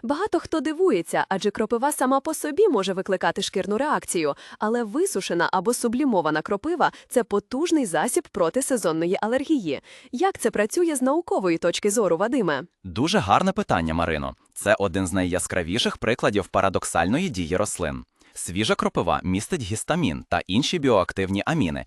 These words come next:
Speaker 2: які викликають подразнення. Проте, коли кропиву висушують або обробляють, наприклад, сублімують, її хімічний склад змінюється. Дослідження показують, що висушена кропива містить флавоноїди, такі як кверцетин,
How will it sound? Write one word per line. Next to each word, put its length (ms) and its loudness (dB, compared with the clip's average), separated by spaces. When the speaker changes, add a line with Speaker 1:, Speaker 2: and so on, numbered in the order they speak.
Speaker 2:
які 320 -4
викликають 580 -2
подразнення. 640 -2
Проте, 480 0
коли 200 0
кропиву 460 -2
висушують 720 -2
або 300 0
обробляють, 680 -2
наприклад, 480 -2
сублімують, 640 -2
її 320 -2
хімічний 500 -2
склад 300 -4
змінюється. 640 -2
Дослідження 640 -2
показують, 600 0
що 260 -2
висушена 500 -2
кропива 540 -2
містить 360 -2
флавоноїди, 760 0
такі 260 -6
як 140 -2
кверцетин, 720 -2